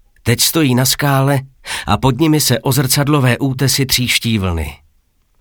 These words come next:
„Nikdo se to nesmí dozvědět,“ řekne Nína. „Slib mi to.“ „My ta vejce najdeme,“ přikývne Rex. „Spolu.“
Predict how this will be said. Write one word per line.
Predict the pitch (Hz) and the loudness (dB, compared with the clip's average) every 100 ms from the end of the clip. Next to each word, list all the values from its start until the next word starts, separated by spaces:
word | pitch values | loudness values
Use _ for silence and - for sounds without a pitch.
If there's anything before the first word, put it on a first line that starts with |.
| _ _ _ _ _ _ _ _ _ _ _ _ _ - | _ _ _ _ _ _ _ _ _ _ _ _ _ -2
„Nikdo | 104 113 139 147 | 0 0 0 0
se | - 135 | 0 2
to | 156 | 2
nesmí | 131 135 156 151 | 4 4 2 2
dozvědět,“ | 151 131 139 131 80 - - - _ _ _ _ 101 | 2 0 0 0 -2 -10 -16 -18 _ _ _ _ -4
řekne | 101 - 95 | -4 -2 0
Nína. | 95 92 78 73 - _ _ - - | 0 0 -2 -6 -12 _ _ -16 -4
„Slib | - 170 - | 0 0 2
mi | 143 | 0
to.“ | 135 80 - _ _ _ _ _ _ _ _ _ _ _ _ - - - | 0 -8 -10 _ _ _ _ _ _ _ _ _ _ _ _ -20 -18 -4
„My | 156 | 0
ta | 151 143 | 2 2
vejce | 135 - | 2 2
najdeme,“ | 117 113 104 95 85 76 _ _ _ _ _ | 2 2 2 0 -2 -6 _ _ _ _ _
přikývne | - 92 78 92 90 85 | -6 -6 -2 -2 -2 -2
Rex. | 78 - - - _ _ _ _ _ | -6 -6 -8 -8 _ _ _ _ _
„Spolu.“ | - - 107 76 | -4 0 0 -2